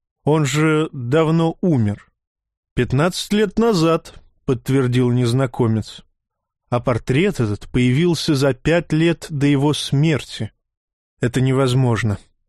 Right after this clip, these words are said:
решительно заявил Сеул. «Я видел ее в нескольких шагах. Она юна, не омоложена, а именно юна.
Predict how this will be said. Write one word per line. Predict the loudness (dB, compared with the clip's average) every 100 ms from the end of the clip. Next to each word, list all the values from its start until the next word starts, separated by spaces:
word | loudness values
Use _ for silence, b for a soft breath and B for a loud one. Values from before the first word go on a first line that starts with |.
| _ _
решительно | 0 0 0 -2 0 0 0
заявил | 0 0 0 2 0
Сеул. | -2 -4 0 2 0 -2 _ _ _ _ _ _ _ _ _
«Я | 0 2
видел | 2 0 2
ее | 2 2 2
в | 2
нескольких | 0 0 -2 -2 -4
шагах. | 0 0 0 0 0 -4 -18 _ _
Она | -2 0
юна, | 2 2 2 2 0 -2 -8 _ _ _ _ _ _
не | 0 2
омоложена, | 2 2 2 4 2 2 0 0 -4 _ -4
а | 0
именно | 2 2 2 2
юна. | 2 2 2 2 0 -2